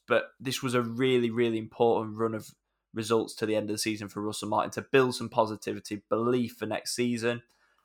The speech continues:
Um, Olivier Ntcham made it free with a really stylish goal. He sort of just waltzed past two Norwich defenders and slotted it under the goalkeeper. He's been really good during this run, Ntcham, and he's been a character that I think we've all known he's got talent and he's certainly got ability, but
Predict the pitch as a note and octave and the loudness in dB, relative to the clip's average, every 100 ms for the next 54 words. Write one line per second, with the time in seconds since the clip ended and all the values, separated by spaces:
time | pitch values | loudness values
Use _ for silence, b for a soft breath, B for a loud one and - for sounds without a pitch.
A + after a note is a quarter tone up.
0 | - G2+ G#2 G#2 G#2 - B2 A2+ A#2 A2 | -6 2 4 4 2 2 4 4 0 0
1 | G#2 - B2 A#2+ A2+ A2 F#2+ - A#2+ A#2+ | -2 6 6 8 4 0 -4 -6 2 4
2 | A#2+ A2+ G#2+ A2 G#2+ G#2 - A2+ A2 G#2+ | 4 0 0 2 0 0 6 8 8 4
3 | - A#2 A2+ A2 - - - - A2 C#3 | 2 8 8 8 0 -8 -8 0 2 2
4 | - - G2 G2+ - - _ _ _ - | 0 -4 -4 -4 -8 -12 _ _ _ -6
5 | A2 G#2+ G2+ - G#2+ A2 G#2+ G#2 G2+ - | -4 -2 -4 -4 -2 0 0 -4 -6 -4
6 | A2+ - G2+ G#2 - _ - A2 F#2+ G#2+ | 0 2 2 -2 -4 _ -6 -6 -4 2
7 | A#2 A#2 - A#2+ A#2 A2+ C3+ B2+ A2 A2 | 4 4 0 -4 -2 0 0 0 -2 -2
8 | A2+ A#2 A2 A2+ A2 G#2+ G#2 G#2 G2+ - | 2 2 2 0 0 0 -2 -2 -8 -4
9 | G#2+ G#2 G2 - G#2 G2+ _ _ - G#2+ | -6 -6 -6 -2 -2 -2 _ _ -10 -8
10 | - A#2 - B2+ A#2 - A#2 A#2 - - | -4 -6 2 6 6 2 2 2 2 -2
11 | b - E3+ C#3 C3 C3 B2+ A#2 A2 - | b 0 2 4 6 8 8 6 4 0
12 | - - B2 G#2 C3 - A#2 A2 - A#2 | 4 8 8 6 0 -4 -4 0 4 4
13 | G#2 A2+ A2+ F#2 G2+ A#2+ A2 - A2+ A#2 | 4 2 4 6 4 2 0 -4 0 4
14 | A2 | 4